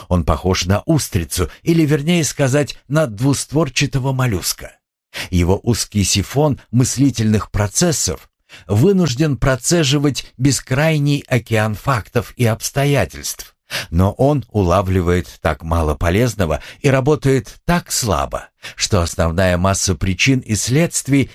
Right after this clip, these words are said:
остается непотревоженной. Никакие жизненные премудрости не доходят до восприятия. Все жизненные бури и ужасы остаются незамеченными, не считая случайных столкновений.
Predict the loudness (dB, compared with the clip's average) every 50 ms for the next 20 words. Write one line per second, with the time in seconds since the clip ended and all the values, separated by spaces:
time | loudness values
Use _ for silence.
0 | _ -2 0 0 0 0 0 0 2 2 2 0 -2 -2 -2 0 2 2 2 0
1 | 0 -2 -4 -2 -2 -2 -2 -2 -2 -4 -4 -6 -8 -10 -14 -18 -18 -20 _ _
2 | _ _ _ _ _ _ _ _ _ _ -14 -14 -12 -4 0 2 2 2 2 0
3 | 0 0 2 2 2 2 2 2 2 2 2 2 0 0 0 2 2 2 2 0
4 | 0 0 0 2 2 2 0 0 0 0 -2 -2 -2 0 0 0 -2 -4 -4 0
5 | 0 2 2 2 0 -2 0 0 0 2 0 0 -2 0 -2 -2 0 0 -2 -4
6 | -4 -2 -2 0 0 0 -2 -4 -6 -8 -12 -14 -14 -16 _ _ _ _ _ _
7 | _ _ _ _ -12 -12 -10 -6 -2 0 2 2 2 2 2 0 0 0 0 0
8 | 0 2 2 2 2 2 0 2 2 2 2 2 2 0 -2 -2 0 2 2 2
9 | 2 2 2 0 0 0 0 0 0 -2 -4 -6 -2 -2 0 0 0 0 2 2
10 | 2 0 0 0 0 0 2 0 0 0 0 0 2 0 0 0 0 -2 -2 0
11 | -2 -2 -2 -2 -4 -6 -12 -10 _ 0 2 2 2 2 0 0 0 2 2 0
12 | 0 -2 -2 -2 -2 0 0 0 0 0 -2 -2 -4 -4 -6 -4 -6 -6 -6 -4
13 | -4 -2 -2 -2 -2 -4 -6 -10 -16 -20 _